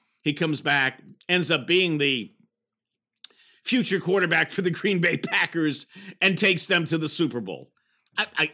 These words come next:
again, I, I know that's so far in the future,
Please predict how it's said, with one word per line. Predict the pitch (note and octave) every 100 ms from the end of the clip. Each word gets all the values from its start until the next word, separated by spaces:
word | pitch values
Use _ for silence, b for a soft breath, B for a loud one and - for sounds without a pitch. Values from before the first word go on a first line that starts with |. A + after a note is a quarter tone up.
| D#3
again, | C3+ B2
I, | D#3+ F#3+
I | F#3+
know | G#3 F3+
that's | G#3 A3+
so | - G#3+
far | - G#3 G3+
in | F#3+
the |
future, | E3 F3+ G3 F3 G3 F#3